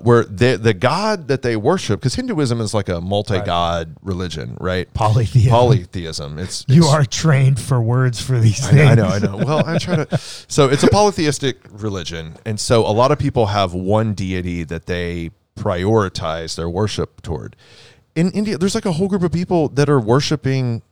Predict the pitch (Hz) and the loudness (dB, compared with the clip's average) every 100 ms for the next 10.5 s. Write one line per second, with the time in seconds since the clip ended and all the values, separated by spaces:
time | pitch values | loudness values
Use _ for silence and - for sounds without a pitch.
0 | _ - - 165 214 - - - - - | _ -6 0 0 -2 -6 -10 -10 -10 2
1 | 170 220 120 _ _ _ - 127 131 180 | 6 6 4 _ _ _ 0 2 4 2
2 | 151 135 175 175 151 131 120 110 - 156 | 2 2 2 0 0 0 2 0 -2 -4
3 | 180 - 151 214 208 208 - 190 202 170 | -4 -4 0 2 4 4 4 0 0 0
4 | 208 190 185 156 - - 127 101 139 113 | -4 -4 -4 -4 -8 -4 -4 -2 -2 -2
5 | 127 180 - 135 120 104 - - - 120 | -4 -4 0 2 4 2 -6 -20 -4 0
6 | 135 131 143 - 135 - _ - - 156 | 2 4 2 2 -6 -8 _ -12 -4 -2
7 | 220 156 117 107 - - _ _ _ _ | 0 2 2 0 -4 -12 _ _ _ _
8 | - 143 139 147 202 127 - - 131 135 | -2 2 4 2 2 -2 -6 -6 -4 -2
9 | - 156 143 - _ _ _ 123 160 202 | 2 4 4 0 _ _ _ 0 2 4
10 | - 190 131 120 | 2 -2 0 -2